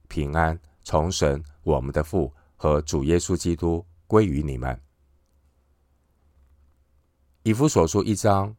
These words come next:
一到二节是保罗的问候，与六章二十一到二十四节的祝福首尾呼应。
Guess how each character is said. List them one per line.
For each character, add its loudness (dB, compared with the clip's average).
一 -2
到 4
二 2
节 -4
是 -6
保 -4
罗 -4
的 -4
问 -2
候， -2
与 0
六 6
章 4
二 2
十 -2
一 0
到 2
二 0
十 -6
四 -4
节 -4
的 -4
祝 0
福 -8
首 0
尾 -2
呼 -4
应。 -4